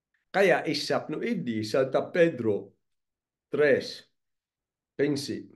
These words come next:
nakasulat. "Idambana ninyo sa inyong puso si Kristong Panginoon."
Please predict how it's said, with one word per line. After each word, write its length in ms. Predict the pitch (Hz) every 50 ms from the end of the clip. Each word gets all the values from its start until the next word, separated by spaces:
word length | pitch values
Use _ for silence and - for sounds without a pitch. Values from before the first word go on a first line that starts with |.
| _ _ _ _
nakasulat. 720 | - 107 107 - 120 113 123 120 113 107 98 90 87 85 - _ _ _ _ _ _ _ _ _ _ _ _ _ _ _ _ _ _ _ _ _ _ _ _ _ _ _ _ _ _ _ _ _ _ _ _ _ _ _ _ _ _ _ _ _ _ _ _ _ _ _ _ _ _ _ _ _ - - - - - 110 110 _ _ _ _ _ _ _ _ _ _ _ _ _ _ _ _ _ _ -
"Idambana 800 | 165 160 156 170 170 170 160 151 143 175 180 185 196 202 196 202
ninyo 400 | 196 190 185 180 175 170 170 160
sa 160 | 165 - -
inyong 340 | 165 165 165 170 165 160 160 -
puso 320 | 156 156 151 143 - 165 131
si 240 | - 147 131 -
Kristong 800 | - - 170 190 208 190 190 - - - 190 190 185 180 175 -
Panginoon." 920 | - - 160 156 156 151 147 139 139 135 135 135 - 208 208 196 175 147